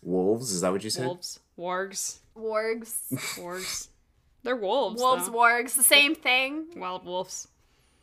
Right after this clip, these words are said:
Speaker 1: Apparently, according to Tolkien Society dot org,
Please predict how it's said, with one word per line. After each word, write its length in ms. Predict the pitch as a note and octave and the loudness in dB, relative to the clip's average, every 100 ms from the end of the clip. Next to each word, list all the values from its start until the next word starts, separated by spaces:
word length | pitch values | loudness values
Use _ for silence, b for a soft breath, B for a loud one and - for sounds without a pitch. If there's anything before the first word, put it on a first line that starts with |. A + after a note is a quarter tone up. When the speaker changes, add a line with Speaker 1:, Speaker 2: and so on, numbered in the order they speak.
| _ _ | _ _
Speaker 1:
Apparently, 720 | A#2 A2+ - D3+ E3+ C3+ A#2+ A2+ | -2 0 4 6 6 6 4 4
according 540 | G#2+ - C#3 C3+ C3 | 2 4 6 6 4
to 440 | B2+ C3 A2+ A2+ G#2 | 0 0 0 2 0
Tolkien 460 | - B2+ B2+ B2 | 2 0 2 -4
Society 560 | B2 A#2 - A2 G2+ F#2+ | -2 -2 2 4 4 2
dot 240 | F#2 F2+ - | -2 -4 -2
org, 520 | F#2+ D2 D2 A2 | -2 -2 -6 -12